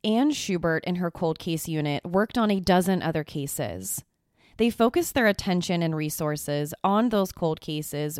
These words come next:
with forensic evidence and had evidence that could be retested with new technology. But as they worked through different cases and retested the evidence, the unit noticed a pattern.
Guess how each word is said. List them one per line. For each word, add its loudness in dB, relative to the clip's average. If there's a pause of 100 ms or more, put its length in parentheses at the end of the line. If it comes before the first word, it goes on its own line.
with 0
forensic -2
evidence -8 (420)
and 4
had 2
evidence 0
that -2
could -2
be -2
retested -4
with -6
new 0
technology. -8 (680)
But 6
as 4
they 4
worked 2
through -2
different -2
cases -2
and 0
retested -2
the -4
evidence, -4 (420)
the 4
unit 4
noticed 2
a -4
pattern. -8